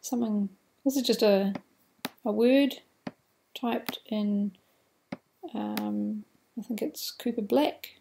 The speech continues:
is the typeface, and then I've used a photograph to grab some texture out of it, live traced it, and then used the Divide tool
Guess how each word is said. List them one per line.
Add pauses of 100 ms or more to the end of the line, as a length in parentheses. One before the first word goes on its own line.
(120)
is
the
typeface, (440)
and
then
I've (120)
used
a
photograph (180)
to
grab
some
texture
out
of
it, (460)
live
traced
it, (220)
and
then (140)
used
the
Divide
tool